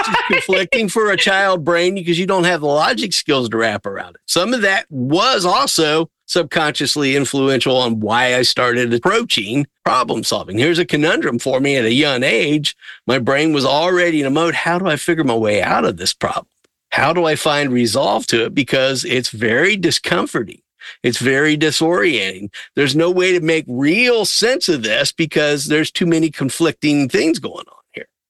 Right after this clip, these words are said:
Speaker 2: And then you're angry. <laughs>
Speaker 1: And then you're angry, which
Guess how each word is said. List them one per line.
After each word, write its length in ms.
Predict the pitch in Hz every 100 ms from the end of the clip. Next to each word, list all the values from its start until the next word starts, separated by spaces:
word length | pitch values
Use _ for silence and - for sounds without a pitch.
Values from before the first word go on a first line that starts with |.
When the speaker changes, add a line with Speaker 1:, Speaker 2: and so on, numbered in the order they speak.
| -
Speaker 2:
And 140 | 175
then 120 | 170
you're 120 | 160 147
angry. 520 | 170 190 120 202 - -
<laughs> 80 | 392 - - 453 480
Speaker 1:
And 80 | -
then 260 | 427 381 427
you're 140 | 240
angry, 500 | 214 254 - - 196
which 280 | 440 440 -